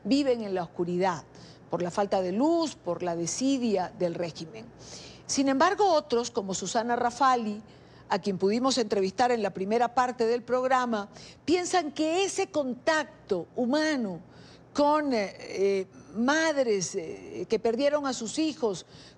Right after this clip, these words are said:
con familiares de presos políticos, con, con toda esa amalgama, eh, de, de lo que va dejando el régimen, con todas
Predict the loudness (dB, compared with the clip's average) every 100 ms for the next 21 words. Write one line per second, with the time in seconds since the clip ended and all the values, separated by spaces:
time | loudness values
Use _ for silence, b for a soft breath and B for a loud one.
0 | -2 0 0 0 0 0 0 0 2 0
1 | 0 0 -2 0 0 0 -6 -4 0 2
2 | 2 0 -2 -2 0 0 -2 B B B
3 | -2 0 0 0 0 2 2 4 2 2
4 | -2 -2 -2 -2 0 0 0 -2 -2 0
5 | 0 -2 -4 -6 -10 -14 -20 -20 -20 -20
6 | b b b -10 -4 -4 -4 -8 -12 -20
7 | -20 -20 -20 -20 -20 -20 -20 -18 0 0
8 | 0 -6 -20 -20 -16 0 2 4 2 0
9 | 0 0 0 -2 -2 -2 -2 -2 -2 -2
10 | -4 -6 -6 -2 -2 0 0 0 -2